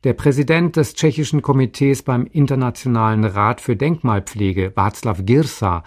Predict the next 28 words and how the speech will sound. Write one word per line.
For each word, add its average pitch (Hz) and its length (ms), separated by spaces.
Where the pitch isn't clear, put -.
schrieb - 340
einen 113 320
öffentlichen 123 640
Brief 120 380
an 120 180
Verkehrsminister 110 920
Martin 104 420
Kupka. 92 520
In 135 100
diesem 165 300
warnte 139 320
er, 131 320
dass 117 300
Prag 120 420
sein 147 340
Ansehen 110 560
aufs - 240
Spiel 98 300
setze. - 480
Achtzig - 480
teils 95 340
renommierte 113 600
tschechische 117 480
Architekten 117 640
verfassten 110 540
ebenfalls 123 680
ein 104 160
Schreiben, 104 540